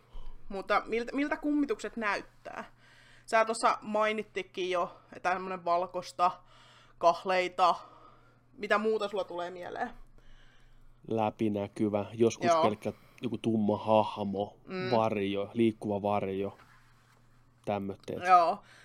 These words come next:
Speaker 1: Tota, mulla on täällä aika mielenkiintoinen teoria tai tämmönen uskomus siitä, että miksi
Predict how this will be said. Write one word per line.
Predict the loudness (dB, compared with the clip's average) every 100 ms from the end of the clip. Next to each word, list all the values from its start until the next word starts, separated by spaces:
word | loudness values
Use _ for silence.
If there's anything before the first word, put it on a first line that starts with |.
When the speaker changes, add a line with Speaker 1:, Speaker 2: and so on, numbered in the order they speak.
| -2
Speaker 1:
Tota, | 2 4 6 6 4 0 -18 -20 -16 -4
mulla | 0 0
on | 2
täällä | 4 6 4 2 -6 -18 -18 -18 -18 -18 -20 -20 -20 -6 2
aika | 2 4
mielenkiintoinen | 2 2 2 -2 -6 -6 -4 -2 -2 0 4
teoria | 6 6 4 4 2 2
tai | 4 4 4 0 -4
tämmönen | -4 -2
uskomus | -2 -2 -4 -6 -6 -4
siitä, | -2 -2
että | -2
miksi | -2 -4 -4 -10 -12